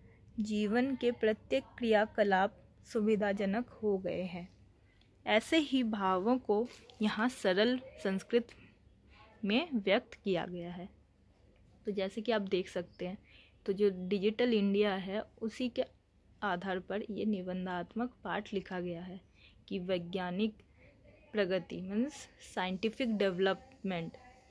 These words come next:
तो हम कितना ज़्यादा तरक्की कर चुके हैं। आप वो देखिए कि एक ही बस क्लिक बटन से, एक बार क्लिक करते ही हम बहुत सारे काम कर सकते हैं। ठीक है, जैसे एक ही क्लिक पे हम किसी को कॉल लगा सकते हैं,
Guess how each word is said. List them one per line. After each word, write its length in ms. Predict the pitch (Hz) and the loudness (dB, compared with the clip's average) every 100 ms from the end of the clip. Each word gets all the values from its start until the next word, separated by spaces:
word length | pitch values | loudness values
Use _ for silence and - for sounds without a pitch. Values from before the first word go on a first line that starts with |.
| - | -4
तो 200 | 247 254 - | 0 0 -2
हम 260 | 247 269 277 | -2 2 2
कितना 380 | - 226 - 285 | 0 -4 0 0
ज़्यादा 340 | 254 202 240 | 2 2 0
तरक्की 480 | 240 214 208 - 247 | 2 2 2 -4 -8
कर 200 | - 202 | -2 -2
चुके 320 | - 208 196 | -2 -4 0
हैं। 60 | 240 | 2
आप 140 | 262 | 0
वो 220 | 233 214 226 | 0 2 4
देखिए 480 | 190 170 - 175 - - - | 4 0 -6 -10 -10 -18 -14
कि 100 | - - - | -14 -12 -4
एक 200 | 302 311 | 0 0
ही 120 | - 262 | 0 2
बस 300 | 240 233 - | 2 0 -6
क्लिक 260 | - 262 226 | 0 0 0
बटन 340 | 202 190 175 | -2 0 -4
से, 240 | 180 - - - | -6 -10 -12 -4
एक 220 | 240 254 | -4 0
बार 200 | 233 240 | 2 2
क्लिक 360 | 240 - 254 - | 2 -2 -4 -2
करते 340 | 226 208 - | -4 -4 -4
ही 220 | 226 269 - | -2 -4 -6
हम 180 | 285 262 | -4 -4
बहुत 320 | 254 294 294 | -2 -4 -6
सारे 240 | - 185 | -12 -12
काम 280 | 170 175 175 | -12 -12 -12
कर 180 | 165 175 | -12 -12
सकते 440 | 170 170 - - 185 | -14 -20 -20 -18 -18
हैं। 100 | 208 _ _ - - - - | -18 _ _ -20 -20 -20 -14
ठीक 120 | 233 | -8
है, 180 | 277 294 | -6 0
जैसे 240 | 226 214 233 | 0 2 0
एक 240 | 226 220 226 | 2 0 -2
ही 60 | |
क्लिक 340 | 214 - 196 - | -8 -2 -2 -2
पे 100 | - | -6
हम 180 | 202 202 | -2 -2
किसी 200 | 208 196 | -4 -4
को 80 | 196 | -4
कॉल 300 | 190 196 202 | -2 0 2
लगा 340 | 208 190 185 | 0 0 -2
सकते 460 | 185 180 - - 185 | -4 -10 -14 -8 -8
हैं, 380 | 185 185 185 | -6 -8 -8